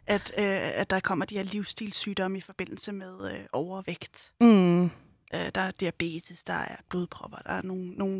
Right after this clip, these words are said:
Speaker 1: nogle følgesygdomme, der ligesom kan, øh,
Speaker 2: Ja.
Speaker 1: ligge i kølvandet af det her. Altså, s-, s-, skal man ikke prøve at komme derhen, selvom at det kan være svært med de her
Speaker 2: Jeg
Speaker 1: sager?
Speaker 2: synes, man skal, øhm, jeg synes ikke, du skal gå på en kur.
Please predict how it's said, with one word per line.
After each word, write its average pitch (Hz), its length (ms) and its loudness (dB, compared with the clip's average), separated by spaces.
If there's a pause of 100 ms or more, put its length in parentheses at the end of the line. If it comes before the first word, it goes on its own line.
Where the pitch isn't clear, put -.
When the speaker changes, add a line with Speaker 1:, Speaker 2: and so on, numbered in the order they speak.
Speaker 1:
nogle 196 220 -2
følgesygdomme, 208 680 0
der 190 100 -4
ligesom 190 280 -6
kan, 185 260 -8
øh, 196 720 -6
Speaker 2:
Ja. 214 40 8
Speaker 1:
ligge 226 140 10
i 220 100 2
kølvandet 240 440 4
af 196 80 -2
det 202 100 -4
her. 196 140 -6 (440)
Altså, 208 140 2 (200)
s-, - 40 -6
s-, - 80 -2 (120)
skal 220 160 0
man 214 100 4
ikke 285 120 0 (180)
prøve 226 260 2 (100)
at - 60 -10
komme - 180 0
derhen, - 240 -6 (260)
selvom 220 300 0
at 202 120 -6
det 202 100 -6
kan 190 120 -14
være 180 140 -4
svært - 340 -6
med - 80 -10
de - 80 0
her 220 80 10
Speaker 2:
Jeg 170 100 6
Speaker 1:
sager? - 120 -2
Speaker 2:
synes, 220 720 4
man 180 240 4
skal, 151 680 -2
øhm, - 540 -10 (240)
jeg 220 120 10
synes - 240 2
ikke, 285 180 6
du 320 60 6
skal 254 180 6
gå 226 100 8
på - 180 6
en 196 100 6
kur. - 340 6